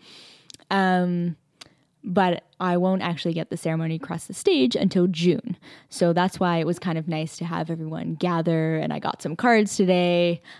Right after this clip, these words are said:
um, because it's gonna be a pretty long time before I actually get to walk across the stage.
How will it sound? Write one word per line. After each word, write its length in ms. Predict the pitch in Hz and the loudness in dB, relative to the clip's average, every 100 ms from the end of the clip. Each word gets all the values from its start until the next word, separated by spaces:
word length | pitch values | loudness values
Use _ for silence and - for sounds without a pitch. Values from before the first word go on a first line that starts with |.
| _ _ | _ _
um, 520 | 180 165 165 165 165 151 208 | -4 -2 -2 -2 -4 -6 -4
because 500 | 190 196 165 160 160 | -2 0 -2 -2 -6
it's 120 | - | -4
gonna 140 | 247 233 | 2 4
be 80 | 185 | 4
a 80 | |
pretty 360 | 165 - 196 180 | 0 -2 0 2
long 240 | 165 165 | 0 -2
time 280 | 165 - - | -4 -6 -8
before 420 | - - - - - | -10 -6 -4 -4 -6
I 100 | 71 | -6
actually 360 | 170 - 170 | -8 -6 -6
get 140 | - - | -4 -4
to 80 | 170 | -4
walk 200 | 165 170 | -4 -6
across 340 | 170 165 170 | -6 -8 -8
the 100 | 185 | -8
stage. 460 | 175 180 339 - | -2 0 0 -2